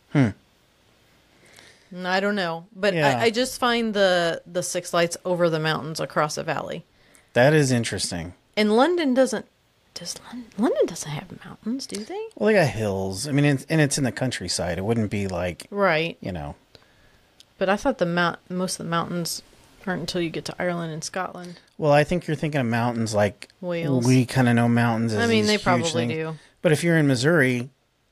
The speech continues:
Speaker 1: you're in the Ozark
Speaker 2: Ozark
Speaker 1: Mountains,
Speaker 2: Mountains,
Speaker 1: which more,
Speaker 2: right.
Speaker 1: more like hills. So.
Speaker 2: Yeah. But from what I know of London, it doesn't.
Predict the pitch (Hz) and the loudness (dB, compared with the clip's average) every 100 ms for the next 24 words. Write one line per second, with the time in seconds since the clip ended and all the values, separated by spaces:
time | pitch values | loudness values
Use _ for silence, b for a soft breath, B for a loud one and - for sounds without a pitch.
0 | _ _ - 135 120 117 117 117 151 127 | _ _ -4 0 2 4 2 4 4 4
1 | 196 185 175 - 165 165 180 131 - 156 | 4 4 2 2 0 -2 -2 -4 2 4
2 | 139 131 131 123 107 - 85 73 - - | 4 2 0 -2 -2 -4 -6 -6 -8 -6
3 | 98 90 - - 175 190 185 185 - 202 | -4 -4 -6 -10 -2 0 0 -8 -4 -2
4 | 220 247 196 175 165 151 165 185 156 139 | 2 2 2 0 -2 0 -2 0 -2 -4
5 | 156 - _ - 139 - - | -6 -10 _ -6 -6 -6 -12